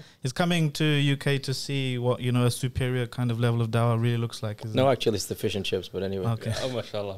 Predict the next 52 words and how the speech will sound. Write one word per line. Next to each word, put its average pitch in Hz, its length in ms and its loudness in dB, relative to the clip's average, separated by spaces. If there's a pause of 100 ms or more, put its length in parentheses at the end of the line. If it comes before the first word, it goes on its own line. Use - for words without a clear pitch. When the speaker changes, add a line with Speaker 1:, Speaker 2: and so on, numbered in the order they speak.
Speaker 3:
mashallah. 107 400 -6
Speaker 1:
Mashallah. - 20 -16 (460)
Uh, 131 200 2
to 151 120 -8
get 160 180 0
you, 165 300 6
uh, 143 360 4
kind 139 220 -6
of 135 80 -4
warmed 139 360 -4
up, 139 180 -2
Umar 135 240 -2
has 123 160 -4
got 131 200 -4 (120)
a, 127 220 -2
uh, 120 180 0
little 123 220 -2
experiment 117 560 -2
here. 104 200 -4 (600)
Didn't 117 160 -8
tell 117 100 -8
you 117 60 -6
about 113 160 -2
this 110 160 -2
before. 110 420 -4 (960)
Speaker 3:
It's - 100 -20
more 151 100 -2
of 143 60 -4
a 139 40 2
Speaker 1:
Yes. - 80 -10
Speaker 3:
quick 170 200 -6
fire 120 420 -2 (380)
question 117 300 -2
round. 98 180 -6 (340)
Just 123 200 -6
say 160 160 0
whichever 131 300 -2
one 127 100 -2
comes 120 240 -6
to 127 100 -10
mind 113 240 -2
out 117 140 -4
of 110 80 -10
the 113 80 -2
options 107 320 -4
that 107 100 -4
I 107 60 -6
give 101 200 -8
you, 92 120 -10
yeah, 98 100 -6
Sheikh? - 240 -6 (200)
Speaker 1:
Okay. 110 260 -6